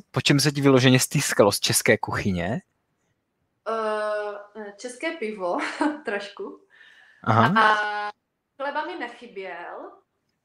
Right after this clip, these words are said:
Speaker 2: ale já mám totiž tak hodnou maminku, že, eh, když mi chyběla kořenová zelenina, protože tam třeba celer nebo petržele, to se tam v Andaluzi téměř vůbec neprodává, protože tam se
Speaker 1: Mhm.
Speaker 2: to nepěstuje.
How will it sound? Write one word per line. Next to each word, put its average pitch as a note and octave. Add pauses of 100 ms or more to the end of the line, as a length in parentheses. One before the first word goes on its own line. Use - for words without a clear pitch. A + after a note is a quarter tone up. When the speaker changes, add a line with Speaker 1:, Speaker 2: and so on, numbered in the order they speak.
(600)
Speaker 2:
ale A3 (160)
já A3+
mám C4
totiž -
tak C#4+
hodnou D4+
maminku, A3
že, A#3+
eh, G#3+
když A3+
mi C#4+
chyběla C4+
kořenová C4
zelenina, C4 (100)
protože A3+
tam B3+ (220)
třeba A#3
celer A#3
nebo G#3+
petržele, A#3
to A3
se A#3+
tam A#3
v A3+
Andaluzi A3+
téměř A#3+
vůbec A#3+
neprodává, F#3
protože F#3+
tam F#3+
se A2
Speaker 1:
Mhm. A2
Speaker 2:
to A3+
nepěstuje. G#3